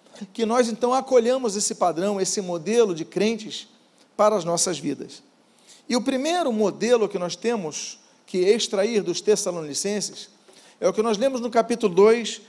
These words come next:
versículo número treze, e o texto diz assim: "Outra razão ainda temos nós para incessantemente dar graças a Deus, é que,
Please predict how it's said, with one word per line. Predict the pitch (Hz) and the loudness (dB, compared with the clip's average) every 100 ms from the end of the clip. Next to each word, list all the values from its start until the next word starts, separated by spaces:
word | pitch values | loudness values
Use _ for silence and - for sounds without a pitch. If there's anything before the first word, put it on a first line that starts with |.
| _ | _
versículo | 160 202 185 - 254 226 | -2 0 2 2 0 0
número | 214 226 | 4 4
treze, | 208 180 180 147 131 - | 6 6 6 6 -2 -4
e | 196 | -2
o | |
texto | 196 220 208 | 2 2 2
diz | 190 | 0
assim: | 196 - 220 202 127 - _ _ _ _ _ _ _ - - - - - | 2 2 2 0 -4 -14 _ _ _ _ _ _ _ -20 -20 -20 -20 4
"Outra | 214 269 269 254 | 8 10 10 8
razão | 233 240 190 226 247 185 151 - - _ - | 10 8 8 10 10 8 0 -12 -20 _ -2
ainda | 196 220 269 262 | 2 2 6 4
temos | 247 240 226 180 | 6 4 4 2
nós | 170 202 220 - | 4 4 4 2
para | - 165 165 185 - - _ _ _ _ _ | 2 4 4 0 -6 -20 _ _ _ _ _
incessantemente | - 311 349 - 240 214 - 254 240 180 180 196 - 131 - - | -2 2 6 6 8 6 6 6 4 2 2 0 -2 -8 -12 2
dar | 240 220 | 6 6
graças | 185 190 185 185 | 6 2 0 2
a | 202 | 4
Deus, | 196 202 110 - - _ _ _ _ _ _ - - | 6 4 2 -14 -20 _ _ _ _ _ _ -20 0
é | 285 | 2
que, | 285 226 170 117 | 4 4 2 0